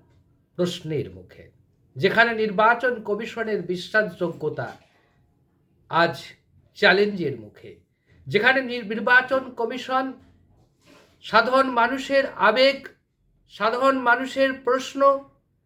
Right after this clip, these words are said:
বিরোধী দলগুলোর প্রশ্ন, বিরোধী দলগুলোর বি-, কাছে নিজেদেরকে স্বচ্ছতা প্রমাণ করার যে তাগিদ এতদিন নির্বাচন কমিশনদের মধ্যে আমরা দেখেছি, বর্তমান নির্বাচন কমিশনের মধ্যে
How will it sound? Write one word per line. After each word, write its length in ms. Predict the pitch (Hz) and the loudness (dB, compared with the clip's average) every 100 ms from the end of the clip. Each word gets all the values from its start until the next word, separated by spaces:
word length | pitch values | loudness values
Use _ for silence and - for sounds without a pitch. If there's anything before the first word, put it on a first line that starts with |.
| _ _ - | _ _ -8
বিরোধী 440 | 127 208 269 285 | -2 4 4 4
দলগুলোর 720 | 277 240 262 262 277 269 269 | 4 4 4 -2 2 2 2
প্রশ্ন, 560 | 262 269 - 277 277 277 _ _ _ _ | 0 -2 -2 -2 -2 -2 _ _ _ _
বিরোধী 420 | 147 214 262 285 | -4 0 0 0
দলগুলোর 640 | 240 240 269 269 269 277 262 - _ - - | 2 2 2 -2 4 4 4 -8 _ -18 -14
বি-, 400 | 208 - 170 175 | -14 -10 -8 0
কাছে 600 | 226 226 254 240 - - _ _ _ | 0 2 2 2 0 -12 _ _ _
নিজেদেরকে 520 | 180 233 247 240 240 226 | -4 0 2 2 0 -2
স্বচ্ছতা 600 | - 233 - 262 254 202 | -2 -4 -4 -4 -2 -2
প্রমাণ 460 | 208 202 226 247 | 0 2 2 2
করার 320 | 247 220 202 180 | 0 2 2 0
যে 180 | 196 | -4
তাগিদ 500 | 196 196 180 190 269 | -2 0 0 0 0
এতদিন 380 | 226 208 196 196 | 0 0 0 0
নির্বাচন 640 | 180 175 175 185 196 180 175 | 2 0 2 0 0 -4 -4
কমিশনদের 720 | 165 170 - 165 160 160 135 | -6 -6 -8 -10 -6 -6 -6
মধ্যে 320 | 143 135 147 | -8 -10 -10
আমরা 180 | 139 123 | -8 -6
দেখেছি, 640 | - - 226 180 135 - _ _ _ _ _ _ _ _ | -6 -6 -8 -8 -14 -16 _ _ _ _ _ _ _ _
বর্তমান 560 | 127 156 - 165 127 117 | -8 -8 -8 -6 -6 -6
নির্বাচন 560 | 123 135 147 147 117 | -6 -6 -6 -6 -10
কমিশনের 580 | - 123 147 131 107 104 | -10 -12 -10 -12 -14 -14
মধ্যে 480 | 117 127 143 - | -12 -8 -4 -6